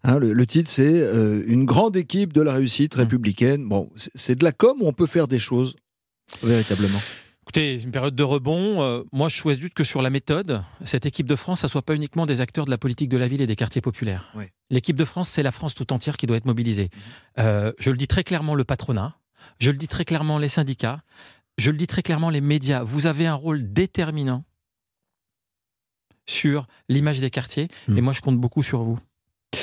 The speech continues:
Speaker 1: Philippe, euh, Rio, vous êtes maire à Grigny dans l'Essonne, vous avez quarante-quatre ans, pourquoi vous vous êtes présenté ? Pourquoi, euh, vous êtes allé au service des autres et vous n'êtes pas resté dans le privé ?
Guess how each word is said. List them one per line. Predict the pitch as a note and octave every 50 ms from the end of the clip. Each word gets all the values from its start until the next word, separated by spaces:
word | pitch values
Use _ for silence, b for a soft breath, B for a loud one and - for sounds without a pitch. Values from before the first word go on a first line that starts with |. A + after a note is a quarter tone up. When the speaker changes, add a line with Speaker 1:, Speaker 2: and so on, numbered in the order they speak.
| B B B B B B _ -
Speaker 1:
Philippe, | - D#3+ D3 E3+ F3 D#3 -
euh, | D3+ C#3+ C#3 C3 C3 B2 A2
Rio, | A#2 C3 C3+ C3+ C3 C#3 C#3 C3+
vous | B2+ G#2+ A#2 A2+ G#2 A2+
êtes | G#2+ - - -
maire | B2+ C3+ C#3 D3 D#3 D3+ B2 G2
à | G2 G#2+
Grigny | G#2+ - B2 A#2+ C3 C#3+ D3
dans | B2+ A#2 A2
l'Essonne, | A2+ A2 G2+ - - C3+ C#3+ D3 D#3+ E3 C#3+ A#2+
vous | G#2+ G#2 A2
avez | G2 G#2 G#2+
quarante-quatre | - A2+ G2+ A2+ A#2 - - A#2 A2+ - -
ans, | D3
pourquoi | D#3 B2+ A2 - - C#3+
vous | C3+ C3 A#2+ A2 G#2+
vous | G#2+ A2+ A#2 A2 A2+
êtes | A2+ -
présenté ? | - - A2+ G#2 G#2+ A2 G2+ - - A2+ B2 D#3+
Pourquoi, | - - A2 - - - A#2 A#2+
euh, | B2+ C3 A#2+ A2+ G#2+ G#2+ G#2 b b b b b b _
vous | - G#2+ G#2 A2+
êtes | A2 A2 A2+
allé | G#2 G#2+ A#2 A#2+ A#2
au | G#2+ G#2 G2+
service | - G#2+ G2+ G2 G2+
des | F#2+ A2 G2 G2+
autres | A2 C3 C#3 - -
et | F#2+ F#2
vous | F2+ G#2+ G#2
n'êtes | G2 F#2+ -
pas | - G2+
resté | F#2+ F2+ -
dans | - G#2
le | G2
privé ? | - - - F#2+ G2 G#2+